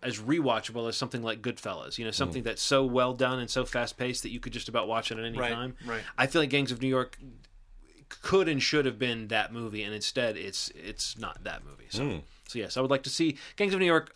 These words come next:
Speaker 1: unmade, maybe remade even by Scorsese, but just with a script that is more unconventional and deals more with just the wide spectrum of crazy characters and doesn't try to narrow it down to these, these two sort of
Speaker 2: Yeah.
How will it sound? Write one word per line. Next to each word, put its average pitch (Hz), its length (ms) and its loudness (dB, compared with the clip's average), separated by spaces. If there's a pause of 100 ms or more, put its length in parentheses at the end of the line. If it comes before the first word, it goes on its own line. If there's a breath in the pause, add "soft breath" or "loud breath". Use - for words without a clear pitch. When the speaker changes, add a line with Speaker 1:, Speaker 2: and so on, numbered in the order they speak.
(120)
Speaker 1:
unmade, 143 600 6 (300 loud breath)
maybe 180 300 4
remade 151 540 4
even 160 300 0
by 147 120 6
Scorsese, 131 580 0
but 120 100 -4
just 135 180 0
with 135 100 0
a 117 60 0
script - 400 0
that 113 240 2
is 107 180 -6
more 120 240 -2
unconventional 110 680 -4
and 98 120 -8
deals 107 240 -2
more 110 260 -2
with 104 300 -6
just - 300 -2 (420 loud breath)
the 117 120 0
wide 110 320 4
spectrum 113 400 -2
of 98 120 -12
crazy 101 280 -2
characters 101 500 -8
and 110 140 -12
doesn't 110 220 -4
try 110 140 -2
to 101 60 -4
narrow 101 300 -4
it 82 100 -12
down 95 220 -8
to - 100 -16
these, 90 380 -8
these 98 200 -8
two 113 180 -8
sort 95 220 -10
of - 260 -16 (220 soft breath)
Speaker 2:
Yeah. 73 220 -10